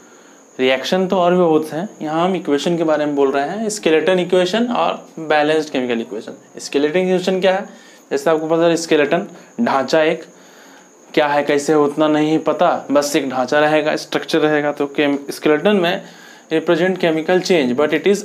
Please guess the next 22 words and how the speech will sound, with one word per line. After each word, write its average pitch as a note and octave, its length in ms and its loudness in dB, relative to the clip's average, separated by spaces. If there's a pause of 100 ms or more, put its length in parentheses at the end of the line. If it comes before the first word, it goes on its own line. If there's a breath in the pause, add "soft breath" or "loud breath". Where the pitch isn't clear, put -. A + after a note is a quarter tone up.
unbalanced, B2 640 -2
ये D#3 200 2
chemical E3+ 520 0
change E3+ 260 2
को E3 140 0
दिखाता C#3+ 460 -2
है G#3 180 -2 (220)
but E3 220 -2
ये F3 180 0 (520 loud breath)
unbalanced B2 720 0
है। E3 300 0
जैसे A#2+ 300 0
कि F#3+ 220 -4
के G3+ 160 -4
एन C#3 140 0
ओ D#3+ 60 -2 (100)
थ्री E3+ 120 -4
बना D3+ 240 -6
के D3+ 160 -6
एन C3+ 180 -2
ओ C#3+ 40 -4
टू F3 160 -2